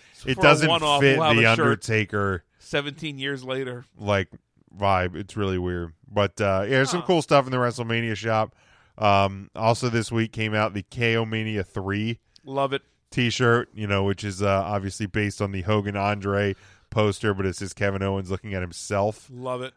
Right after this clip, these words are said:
Speaker 2: Absolutely love it. And then the, the bar is open for business, uh, like, neon sign,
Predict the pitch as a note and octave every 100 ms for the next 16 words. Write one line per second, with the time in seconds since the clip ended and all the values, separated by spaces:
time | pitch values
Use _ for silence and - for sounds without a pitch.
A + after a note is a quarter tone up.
0 | _ G2+ G2 - G2 F#2+ G2 F#2+ G#2 F#2+
1 | F#2 F#2+ F#2+ F2+ G2 F2 G2 G2+ F2 G2+
2 | F#2+ G2 F#2+ E2+ G2+ G2 G2+ F#2 - E2+
3 | G2 F2+ F2+ F2 E2 - - _ _ _
4 | _ - F2 F2 F2 F2 F#2+ G2 F2+ F2
5 | E2+ - G2 F#2 F#2 F2